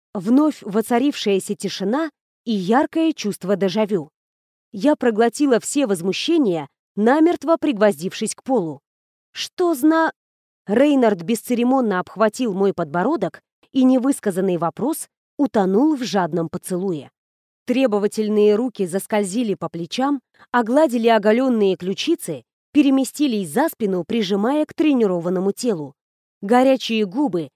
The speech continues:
бесстыже сминавшие мои, выбили воздух из легких и все мысли вон до единой, оставив только ощущения.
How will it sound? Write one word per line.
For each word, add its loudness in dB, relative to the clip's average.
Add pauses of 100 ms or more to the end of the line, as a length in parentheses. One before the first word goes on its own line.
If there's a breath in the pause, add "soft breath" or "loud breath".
(160)
бесстыже 0
сминавшие -2
мои, 0 (320)
выбили 2
воздух -4
из -6
легких -2
и -2
все -2
мысли 0
вон 0
до -2
единой, -2 (380)
оставив -2
только -4
ощущения. -6